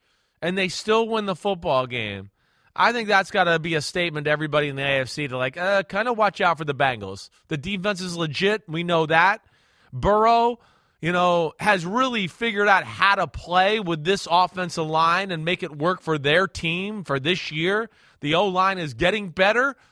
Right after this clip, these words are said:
They're not great, but they can protect them long enough.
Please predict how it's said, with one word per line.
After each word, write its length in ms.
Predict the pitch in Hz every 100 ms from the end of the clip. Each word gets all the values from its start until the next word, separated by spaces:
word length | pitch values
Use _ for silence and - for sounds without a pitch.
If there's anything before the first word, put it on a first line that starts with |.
| _ -
They're 100 | 156
not 200 | 180 160
great, 400 | 170 196 247 -
but 100 | 165
they 120 | 175
can 140 | 170 156
protect 440 | 165 - 196 -
them 120 | 202
long 220 | 185 175
enough. 340 | 170 175 220